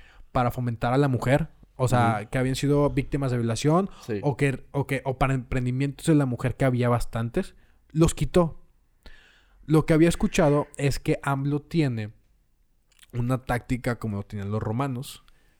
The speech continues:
Speaker 1: de devastación, no me acuerdo la palabra en latín,
Speaker 2: Ujú.
Speaker 1: donde ellos llegaban a una ciudad, devastaban todo
Speaker 2: Destruían todo para construir desde la,
Speaker 1: para
Speaker 2: desde las
Speaker 1: construir
Speaker 2: cenizas.
Speaker 1: desde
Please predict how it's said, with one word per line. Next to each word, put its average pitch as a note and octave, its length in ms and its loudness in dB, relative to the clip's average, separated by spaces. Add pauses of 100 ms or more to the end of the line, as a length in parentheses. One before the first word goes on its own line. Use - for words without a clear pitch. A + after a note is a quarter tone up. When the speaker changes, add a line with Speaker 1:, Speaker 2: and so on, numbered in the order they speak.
(140)
Speaker 1:
de G#2+ 680 -2
devastación, A2+ 640 0
no A#2 80 -2
me B2+ 60 0
acuerdo B2 220 0
la B2+ 140 0
palabra G#2+ 260 0
en A2+ 80 0
latín, A2 280 -2 (540)
Speaker 2:
Ujú. A2+ 200 -2
Speaker 1:
donde A#2 420 -2
ellos B2 580 0
llegaban A#2+ 480 -2
a - 20 -4
una C#3 120 -6
ciudad, C3 420 -4 (440)
devastaban C#3 1000 2
todo G#3 300 4
Speaker 2:
Destruían G#2 380 2
todo G#2+ 180 2
para G#2 180 4
construir G2 320 -4
desde G2 220 -4
la, F2+ 80 -6
Speaker 1:
para A2+ 180 -4
Speaker 2:
desde G2 120 -4
las F#2+ 120 -2
Speaker 1:
construir G#2+ 200 -4
Speaker 2:
cenizas. A2 120 -8
Speaker 1:
desde G#2+ 100 -10